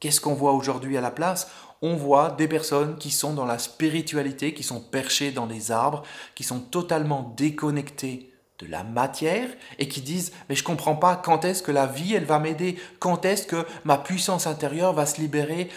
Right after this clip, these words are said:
quand est-ce que je vais me, m'éveiller intérieurement ? » Tu peux toujours attendre. Tu peux toujours attendre. S'il n'y a pas ce mouvement, encore une fois, s'il n'y a pas cette, cette mise en mouvement,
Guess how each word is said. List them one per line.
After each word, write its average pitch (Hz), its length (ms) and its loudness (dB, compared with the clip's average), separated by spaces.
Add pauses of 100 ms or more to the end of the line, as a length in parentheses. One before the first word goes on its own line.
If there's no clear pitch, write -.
(120)
quand 160 240 2
est-ce 180 160 0
que 170 100 0
je 135 120 -2
vais 151 120 2
me, 139 180 0 (200)
m'éveiller 180 760 4
intérieurement ? » 160 720 -6 (1700)
Tu 123 80 -14
peux 123 120 -10
toujours 123 280 -8
attendre. 147 360 -10 (380)
Tu 175 160 -4
peux 247 260 2
toujours 214 340 2
attendre. 202 440 4 (160)
S'il - 200 0
n'y 214 60 6
a - 40 0
pas 220 160 6
ce 196 140 4
mouvement, 220 800 6
encore 196 280 4
une 214 80 0
fois, 233 180 6
s'il 202 160 0
n'y 185 60 0
a - 20 -6
pas 202 80 2
cette, 180 260 -4 (320)
cette 185 340 0
mise 226 380 6
en 226 120 8
mouvement, 220 720 0